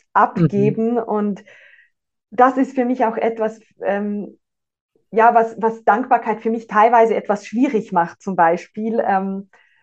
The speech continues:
Speaker 1: weil es auch ist, so zu verstehen, dass, dass ich eben nicht kontrollieren kann, dass ich
Speaker 2: Mhm.
Speaker 1: sozusagen in einem großen Ganzen bin,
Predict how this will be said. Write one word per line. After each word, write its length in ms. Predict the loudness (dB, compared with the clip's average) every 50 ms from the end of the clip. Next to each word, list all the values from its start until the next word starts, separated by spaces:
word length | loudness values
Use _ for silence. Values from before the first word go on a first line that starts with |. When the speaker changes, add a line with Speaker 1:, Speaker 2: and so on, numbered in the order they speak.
| _
Speaker 1:
weil 160 | -2 2 2
es 120 | 2 2 4
auch 200 | 2 2 2 2
ist, 300 | 0 -2 -2 -4 -6 -4
so 320 | -4 -2 -2 -4 -6 -12 _ _ _ _ _ _
zu 160 | _ -12 -8
verstehen, 640 | -2 -2 0 -2 -2 -4 -4 -2 0 2 2 2 2
dass, 380 | 2 0 0 -2 -8 _ _ _ _ _ _ _ _ _ _ _ _ _ _ _ _
dass 160 | -2 -2 -2 -2
ich 100 | -2 0
eben 220 | 0 0 2 0
nicht 200 | 0 0 -2 -4
kontrollieren 680 | -6 -10 -10 -10 -8 -8 -8 -8 -8 -8 -10 -10 -12
kann, 320 | -12 -12 -12 -12 -10 -8 -6
dass 220 | -6 -6 -6 -6
ich 200 | -10 -12 -12 -16 _ -10
Speaker 2:
Mhm. 220 | -6 -6 -6 -6
Speaker 1:
sozusagen 540 | -6 -8 -10 -10 -6 0 2 2 2 2 0 -2 -2
in 140 | 0 0 2
einem 260 | 2 2 0 -2 -4
großen 520 | -6 -6 -2 0 0 0 0 -4 -6 -4
Ganzen 540 | -2 -2 -2 -2 -4 -6 -8 -8 -8 -6 -4
bin, 400 | -4 -2 -2 -2 -2 -2 -4 -2